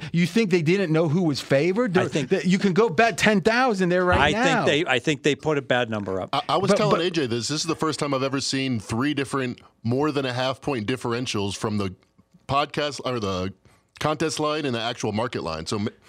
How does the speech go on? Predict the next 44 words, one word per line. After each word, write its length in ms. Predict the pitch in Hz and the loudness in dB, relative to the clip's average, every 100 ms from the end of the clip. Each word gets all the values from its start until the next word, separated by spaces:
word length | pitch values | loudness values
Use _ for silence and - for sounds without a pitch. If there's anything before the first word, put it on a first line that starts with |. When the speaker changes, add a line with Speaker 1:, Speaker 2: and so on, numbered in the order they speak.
| - - - | -20 -18 -6
Speaker 3:
to 80 | 131 | -2
Fezzik's 340 | 175 160 - | 0 -2 -4
point, 360 | 156 165 110 - | -2 -2 -4 -4
I've 200 | 117 135 | -2 0
never 180 | 160 143 | -2 -2
seen 200 | 156 117 | -2 -2
three. 280 | 131 107 76 | -2 -4 -4
I've 140 | 104 | -4
seen 160 | 135 110 | -4 -2
one, 340 | 127 90 78 | -4 -4 -4
Speaker 1:
So 160 | 151 196 | 2 4
Speaker 3:
you 60 | |
Speaker 1:
what? 140 | 214 - | 2 0
Speaker 3:
know. 140 | - | -4
Speaker 1:
So 160 | - 196 | 0 0
w-, 160 | 190 151 139 | -2 -4 -8
w-, 340 | 135 139 - | -10 -10 -6
to 120 | 139 165 | -2 0
Fezzik's 380 | 214 190 180 | 2 2 -2
point, 320 | - 233 226 135 | 0 0 0 0
it, 180 | 165 - | -4 -4
his 640 | - - - - 175 208 | -14 -14 -16 -2 0 0
point 300 | - 190 196 | 0 0 2
is 100 | 170 | 2
the 140 | 139 156 | 0 -2
opposite. 800 | 151 185 233 247 - 101 - - _ - _ | 0 0 0 -2 0 -2 -4 -10 _ -20 _
You're, 200 | 160 180 | 0 2
I 140 | 143 160 | 2 2
think 200 | 208 156 | 2 0
you're 180 | 160 139 | -2 0
opposite 460 | 180 - 285 180 | -2 0 -2 0
on 100 | 151 | 0
this. 140 | 113 101 - - - | 0 -4 -12 -14 0
If 240 | 202 220 | 0 2
you 160 | 220 214 | 2 4
were 140 | 185 | 2
gonna 220 | 165 170 | 2 0
take 220 | 143 170 151 | 2 0 0
a 60 | |
shortcut, 840 | - - 165 247 - 143 104 98 _ _ _ 143 | 0 2 2 0 0 0 0 -4 _ _ _ -2
wouldn't 240 | 185 208 | 0 2
the 80 | 156 | 0
shortcut 580 | - 170 180 156 180 143 | 2 0 0 2 0 2
be 380 | 165 175 160 | 0 0 -2